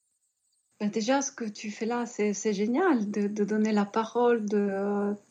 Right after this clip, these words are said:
de, d'un, ouais, de, de transmettre ces messages, de monter ce projet de l'université dans la nature.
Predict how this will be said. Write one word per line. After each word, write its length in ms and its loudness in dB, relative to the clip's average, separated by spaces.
de, 160 -6
d'un, 320 2
ouais, 180 4
de, 160 4
de 160 0
transmettre 680 0
ces 160 -6
messages, 680 0
de 220 -6
monter 460 4
ce 140 0
projet 400 2
de 40 6
l'université 680 0
dans 140 2
la 80 2
nature. 520 0